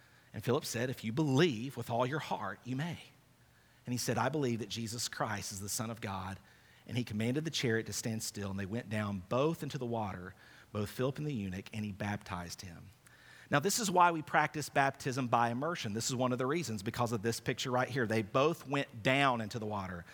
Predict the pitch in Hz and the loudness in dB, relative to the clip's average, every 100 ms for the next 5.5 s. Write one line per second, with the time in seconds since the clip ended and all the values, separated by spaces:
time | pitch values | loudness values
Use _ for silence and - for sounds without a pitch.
0 | - - - 165 165 180 165 160 - - | -18 -18 2 2 4 0 2 0 0 2
1 | 202 190 151 139 147 135 135 160 175 127 | 2 4 4 4 2 4 4 6 4 2
2 | 110 110 - - - 131 127 131 151 135 | 0 -2 -6 -16 -2 2 2 2 4 4
3 | 117 120 160 190 190 156 151 147 147 127 | 2 4 6 6 4 2 0 2 2 2
4 | 127 117 165 127 110 120 147 156 - 147 | -2 0 0 0 -2 -2 0 0 0 0
5 | 185 170 110 95 | 2 2 0 -4